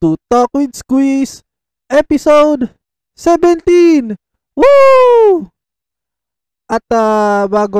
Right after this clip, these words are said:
tayo mag-umpisa, ah, dito sa episode na to, ah, bibigyan ko muna to ng intro, itong classic na re-upload nito para sa platform na to.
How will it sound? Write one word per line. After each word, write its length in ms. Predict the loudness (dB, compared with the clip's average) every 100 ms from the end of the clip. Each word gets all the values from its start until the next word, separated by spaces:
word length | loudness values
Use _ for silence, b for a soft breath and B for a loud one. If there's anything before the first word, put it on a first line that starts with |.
| -4
tayo 360 | -2 0 0 0 0 -2 -4 -8 -12
mag-umpisa, 880 | -6 -6 -6 -8 -8 -6 -4 -4 -8 _ _ _
ah, 320 | -12 -10 -10
dito 240 | -6 -6 -6 -8
sa 320 | -8 -8 -10 -10
episode 560 | -12 -12 -10 -6 -6
na 160 | -6 -8
to, 320 | -4 -4 -6 _ _ _ _ _ _ _ _ _ _ _ -18
ah, 320 | -14 -12 -12
bibigyan 400 | -8 -4 -2 -2
ko 80 | -2
muna 240 | -2 -2
to 160 | 0 -2
ng 160 | -4 -6
intro, 480 | -8 -8 -6 -2 -2
itong 160 | -2 -6
classic 560 | -4 -4 -6 -8 -14 _ _ _ -14
na 640 | -10 -10 -10 -10 -12 -14 -18 _ _ _ -10
re-upload 640 | -6 -4 -4 0 0 0
nito 560 | -4 -12 -6 -4 -4 -4
para 240 | -6 -6 -8
sa 160 | -8 -6 -6 -8 -10 -10 -14 _ _ _ -10
platform 560 | -4 -4 -4 -6 -8 -8
na 80 | -10
to. 240 | -10 -12